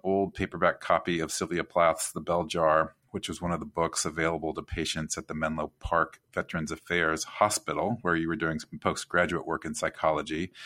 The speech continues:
And I should note that that just happens to be the same hospital in Menlo Park that inspired Ken Kesey to write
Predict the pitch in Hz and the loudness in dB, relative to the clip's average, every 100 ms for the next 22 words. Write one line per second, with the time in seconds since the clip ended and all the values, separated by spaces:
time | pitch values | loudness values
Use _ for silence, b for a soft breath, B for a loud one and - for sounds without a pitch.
0 | B B - 98 107 131 135 101 - 101 | B B 2 4 6 6 6 4 6 6
1 | 110 - 90 - - 98 95 85 - 85 | 6 2 0 0 4 4 4 -4 -2 -2
2 | 82 - 90 85 82 90 85 - 87 82 | -2 -2 0 0 -2 0 0 0 0 0
3 | 80 - 87 82 82 78 - 85 80 - | 0 -2 -4 -4 -2 -4 0 -2 0 -4
4 | 78 76 - 82 80 - - 85 78 - | -6 -6 2 2 2 -4 -4 -2 -2 -4
5 | 90 - 78 - 76 80 80 | -4 -2 -6 -6 -2 0 0